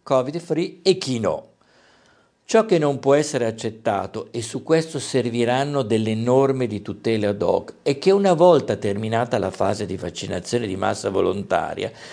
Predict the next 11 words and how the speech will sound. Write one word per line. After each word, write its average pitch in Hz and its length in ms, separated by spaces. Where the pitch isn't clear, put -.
i 185 160
gestori 196 720
di 120 280
locali 123 680
covid 120 440
free 110 520
si - 240
trovino 123 460
obbligati 170 720
a 208 40
dover 185 480